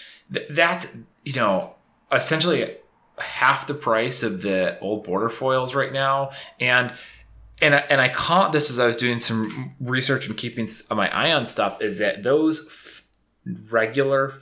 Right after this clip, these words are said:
the foil retro fetches, so basically the, the, what I would consider the coolest looking one, the retro frames with the normal foiling, are in all the product, which means they're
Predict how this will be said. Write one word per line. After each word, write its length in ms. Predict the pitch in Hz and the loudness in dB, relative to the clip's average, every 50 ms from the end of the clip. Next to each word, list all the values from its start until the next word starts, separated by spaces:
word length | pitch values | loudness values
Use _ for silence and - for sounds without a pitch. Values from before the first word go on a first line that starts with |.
| - _ _ - - _ _ | -20 _ _ -20 -20 _ _
the 100 | - 110 | -6 -6
foil 800 | - - - - 127 135 143 156 165 165 165 165 165 - - - _ _ _ - | -6 -4 -4 0 2 4 4 4 4 2 -2 -4 -6 -10 -12 -18 _ _ _ -12
retro 680 | - 98 107 117 117 - - - 117 101 92 90 87 | -4 0 0 0 0 0 0 2 2 2 2 2 0
fetches, 840 | 87 - 87 78 76 - - 69 65 67 - - - - - - _ _ _ _ _ _ _ _ _ _ _ _ - | -2 -4 -6 -6 -4 -4 -4 -4 -4 -4 -6 -6 -6 -8 -8 -10 _ _ _ _ _ _ _ _ _ _ _ _ -10
so 180 | - - 120 110 | -4 -2 -2 0
basically 600 | 95 - 120 113 107 - 107 95 - 101 95 90 | 0 0 0 0 0 -2 -4 -4 -4 -2 -2 -2
the, 220 | 87 90 87 - - | -2 -4 -4 -4 -4
the, 260 | 101 98 92 - - 90 | -2 0 0 -2 -2 -2
what 160 | 92 98 95 | -2 0 2
I 200 | 98 104 110 110 | 4 4 4 2
would 180 | 104 101 95 | 2 0 -4
consider 300 | - - - - 90 87 | -6 -8 -6 -4 -4 -4
the 80 | 87 90 | -4 -4
coolest 420 | - - - 95 90 87 87 - | -6 -4 -2 -2 0 0 0 -2
looking 280 | 87 80 - 90 85 76 | -4 -6 -6 -8 -8 -6
one, 180 | 76 71 73 76 | -4 -4 -4 -4
the 80 | 76 76 | -4 -2
retro 380 | 87 95 98 - - 117 110 | -2 -2 0 0 0 0 0
frames 680 | 107 - - 92 87 82 80 78 76 80 85 90 - - | 0 -2 -2 -2 -2 -2 -4 -6 -10 -10 -10 -10 -8 -6
with 180 | 90 90 76 | -4 -4 -4
the 60 | 78 80 | -6 -8
normal 320 | 78 80 82 87 95 95 | -6 -6 -4 -2 -2 -2
foiling, 580 | 90 - 80 78 76 73 76 76 73 78 90 - - - - - _ - | -2 -4 -6 -6 -6 -6 -6 -8 -10 -10 -14 -16 -18 -20 -20 -14 _ -2
are 200 | 117 127 147 156 | 0 0 2 2
in 80 | 139 117 | 2 2
all 140 | 117 143 | 2 0
the 80 | 143 120 | 0 -2
product, 680 | - - - - 147 170 - - - - - - - _ _ _ _ _ _ _ _ _ _ _ _ _ _ _ _ _ _ | -4 -8 -4 -2 0 0 0 -2 -4 -12 -20 -20 -20 _ _ _ _ _ _ _ _ _ _ _ _ _ _ _ _ _ _
which 240 | - 113 110 - 110 | -12 -12 -10 -6 -4
means 260 | 101 98 98 95 104 | -2 -2 -2 0 2
they're 300 | 139 208 254 - - | 2 2 2 0 -4